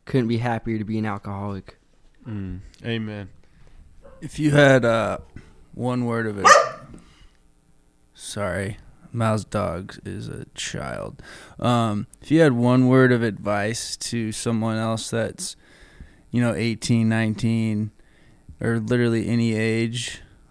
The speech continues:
Speaker 3: um, today from what you've experienced, what would that be?
Speaker 1: Like, one word?
Speaker 2: It doesn't need to be a word.
Speaker 3: No,
Speaker 1: Oh.
Speaker 3: not, like, a word, just, like,
Speaker 1: Oh, dude,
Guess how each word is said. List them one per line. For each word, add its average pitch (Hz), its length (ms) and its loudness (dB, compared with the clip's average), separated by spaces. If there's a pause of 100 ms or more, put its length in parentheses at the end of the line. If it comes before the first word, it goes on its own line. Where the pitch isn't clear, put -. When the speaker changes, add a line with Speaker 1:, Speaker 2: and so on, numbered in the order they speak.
(100)
Speaker 3:
um, 110 560 -2 (380)
today 113 420 2
from 110 280 0
what 110 220 0
you've 107 200 -2
experienced, 107 640 -4
what 110 100 0
would 104 160 -2
that 101 220 -4
be? 98 260 -6 (600)
Speaker 1:
Like, 98 160 -10
one 107 360 -6
word? 110 320 -4
Speaker 2:
It 123 80 -8
doesn't 131 260 -2
need 113 120 -8
to 104 80 -16
be 107 80 -18
a 98 60 -20
word. - 380 -20
Speaker 3:
No, 143 140 6
Speaker 1:
Oh. 139 40 6
Speaker 3:
not, 139 100 6
like, 127 180 2
a 113 60 2
word, 110 320 2
just, 113 180 -2
like, 113 160 2
Speaker 1:
Oh, 90 240 -4 (120)
dude, 98 300 -8